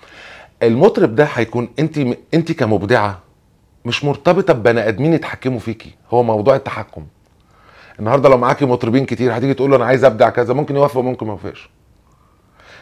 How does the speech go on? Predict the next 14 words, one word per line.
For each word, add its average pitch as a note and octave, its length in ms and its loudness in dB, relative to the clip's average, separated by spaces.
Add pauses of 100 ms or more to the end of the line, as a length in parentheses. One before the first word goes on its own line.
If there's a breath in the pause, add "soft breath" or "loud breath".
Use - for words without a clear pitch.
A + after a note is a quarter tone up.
(120 loud breath)
لكن B2 280 2
النهارده D3 420 2
اما C3 140 -4
هعمل C#3 380 -2
اول C3+ 400 4
مطرب A#2+ 360 -4
ذكاء G#2 260 0
اصطناعي، A2+ 500 -2 (160)
انا C#3+ 180 2
بقى A#2+ 340 2
لا A2 180 -2
اخليه A#2 300 0
يغني B2 200 4
ايه، F#2+ 240 -4